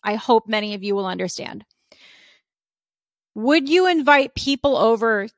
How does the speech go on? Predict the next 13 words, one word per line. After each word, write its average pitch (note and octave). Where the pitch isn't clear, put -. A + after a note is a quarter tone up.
that G#3+
you A3
can't A3
stand G3+
to -
your G3+
house F#3+
for G#3
an F#3+
extended F#3
period F3+
of F3
time? A3